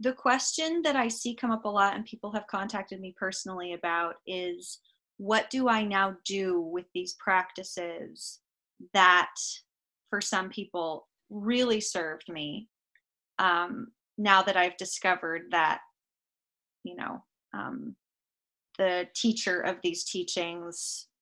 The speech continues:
one, may have made them up, which to me is less problematic <laughs> than two, was a, you know, a rapist, uh, you know,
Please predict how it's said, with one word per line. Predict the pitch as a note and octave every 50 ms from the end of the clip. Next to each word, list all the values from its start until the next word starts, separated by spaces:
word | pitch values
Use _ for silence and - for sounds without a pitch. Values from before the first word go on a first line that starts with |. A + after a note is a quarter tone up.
| _ _ _ _ _ _ _ _ _ _ -
one, | G#3+ G3 G3+ A3 A3+ A3+ A3 G#3+ G3+ G3
may | F#3+ F#3 F#3 F#3
have | F#3+ F3 - F3+
made | F3 E3+ E3+ E3+ -
them | E3+ E3+ E3
up, | D#3 D3+ C#3+ C#3+ - - - - - - - _ _ _ _ _ _ _ _
which | - F#3+ F#3 F3+ - - - - - _
to | - - A4+
me | B4+ B4 F#4+
is | B3+ A#3 -
less | E3 - -
problematic | - - - - - E3+ - - - B3+ C4 B3+ - E4+ - - -
<laughs> | A3
than | A3+ A#3 G#3 G3+ G#3 G3 - - - - _ -
two, | - - C4+ C4 C4+ C4
was | A#3+ G#3+ G#3+ G#3 F#3+ F#3 -
a, | - - F#3+ F#3 F#3 F3 F3 E3+ -
you | G#3 G3+
know, | F#3 E3+ E3+
a | F3 E3+
rapist, | F3+ F3+ F3 F3+ - E3+ E3 F3 - - - - - - - - - _ -
uh, | G#2 G#2+ A#2 - - - - - - _ _ _ _ -
you | - -
know, | - F#2+ -